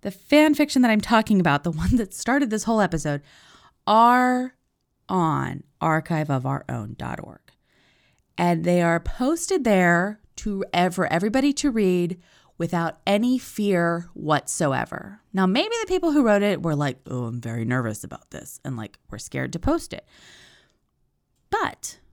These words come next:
one of the reasons that Archive of Our Own is so amazing and, um,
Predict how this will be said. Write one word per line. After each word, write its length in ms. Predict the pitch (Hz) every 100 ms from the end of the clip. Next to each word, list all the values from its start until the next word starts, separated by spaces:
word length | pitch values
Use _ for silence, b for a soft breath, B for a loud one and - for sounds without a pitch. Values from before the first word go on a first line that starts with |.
| _
one 280 | - 180 202
of 100 | 240
the 100 | 320
reasons 360 | 240 180 170 170
that 120 | 165
Archive 320 | 143 - 160
of 100 | 160
Our 140 | 220 -
Own 140 | 135
is 120 | 131 135
so 280 | - 143
amazing 580 | 175 359 403 185 135 151
and, 420 | - 139 135 135 -
um, 420 | 131 123 123